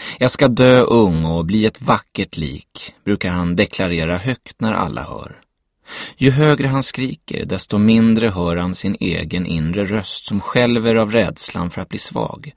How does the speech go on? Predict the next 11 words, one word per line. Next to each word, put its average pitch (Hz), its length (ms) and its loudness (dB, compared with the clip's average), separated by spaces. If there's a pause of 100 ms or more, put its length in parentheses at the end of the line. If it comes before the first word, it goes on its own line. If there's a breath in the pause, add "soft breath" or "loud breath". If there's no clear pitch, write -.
(460 loud breath)
Rädslan 117 680 4
för 127 80 0
att 127 140 0
se 92 280 -2
sina 98 260 0
starka 85 600 -4
armar 76 420 -2
bli 85 140 -4
tunna 78 540 -4
och 87 100 -6
rynkiga. - 640 -8